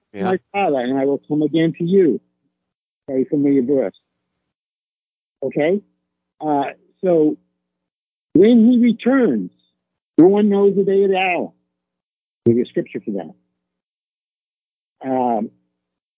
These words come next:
Speaker 1: and he returns, and when he returns, there's a trumpet sound and a shout.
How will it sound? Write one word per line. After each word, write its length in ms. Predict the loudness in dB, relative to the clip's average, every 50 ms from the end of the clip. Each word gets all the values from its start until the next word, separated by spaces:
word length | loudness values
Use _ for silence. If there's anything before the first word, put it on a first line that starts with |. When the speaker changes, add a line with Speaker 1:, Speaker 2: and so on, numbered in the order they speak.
| _ _ _ _ _ _ _ _ -20 -10
Speaker 1:
and 320 | -6 -4 -2 -2 -2 -2
he 280 | -4 -4 -4 -2 -2 0
returns, 640 | 0 -2 -2 -2 0 0 2 2 2 2 2 0 -2
and 180 | -2 -2 -2 0
when 140 | 2 2 2
he 180 | 4 4 2 2
returns, 760 | 2 0 -2 -2 -2 0 0 0 0 0 0 0 -2 -2 -6 -8 _ _ _ _ _ _ _ _
there's 160 | -10 -4 -2
a 100 | -2 -2
trumpet 400 | -2 -2 -4 -4 -2 -2 -4 -6 -4 _
sound 500 | -4 -2 -2 -2 0 0 0 0 -2 -4 -6 _ _ _ _ _ -8
and 140 | -4 -4
a 60 | -4 -4
shout. 420 | -6 -6 -4 -2 -2 -2 -4 -6